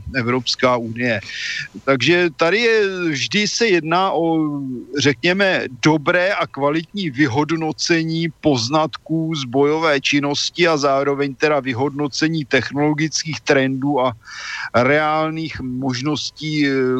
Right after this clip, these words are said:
konkrétního protivníka. Řek-, řekl bych, že z tohoto hlediska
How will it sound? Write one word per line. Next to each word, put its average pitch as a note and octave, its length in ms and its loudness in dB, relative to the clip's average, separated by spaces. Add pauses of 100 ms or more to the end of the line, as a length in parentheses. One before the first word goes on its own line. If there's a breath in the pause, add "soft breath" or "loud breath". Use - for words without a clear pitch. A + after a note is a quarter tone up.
konkrétního C#3+ 640 2
protivníka. C3 760 0
Řek-, C3 380 2
řekl C#3 360 0
bych, D3 220 0
že D3+ 100 2
z - 100 -4 (160)
tohoto C3+ 240 2
hlediska C3 720 0